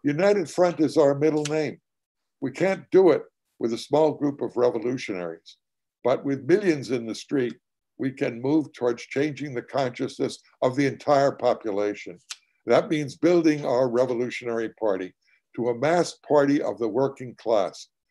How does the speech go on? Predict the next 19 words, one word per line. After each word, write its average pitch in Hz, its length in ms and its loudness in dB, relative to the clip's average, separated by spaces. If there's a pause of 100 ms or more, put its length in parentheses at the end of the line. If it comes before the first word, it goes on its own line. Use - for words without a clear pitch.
(220)
a - 80 -2
party 160 420 4
with 127 180 0
our 107 160 2
comrades 147 720 -4
deeply 127 500 -2
embedded 135 640 2 (220)
and 120 180 -6
helping 147 520 2
to 120 140 -2
lead 127 440 2 (320)
side 170 340 4
by 120 180 2
side 139 420 2
with 113 240 -2
every 127 360 2
social 139 420 -2
justice 123 540 -2
fighter, 117 380 0